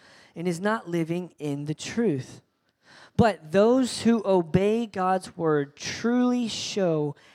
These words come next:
how completely they love him. That is how we know we are living in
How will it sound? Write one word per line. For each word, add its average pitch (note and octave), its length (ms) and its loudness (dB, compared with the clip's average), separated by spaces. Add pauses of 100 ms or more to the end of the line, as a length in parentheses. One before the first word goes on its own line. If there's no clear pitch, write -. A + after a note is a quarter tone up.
how G3+ 340 -2
completely E3+ 1200 -6 (420)
they D#3 380 -2 (260)
love D3+ 420 -2
him. B2 420 -14 (1120)
That G#3+ 360 -2
is G3 180 -2
how F3 280 0
we D#3+ 200 0
know D#3+ 800 -2
we D#3+ 260 0
are C#3+ 140 -2
living D3 760 -4 (140)
in D3+ 400 -8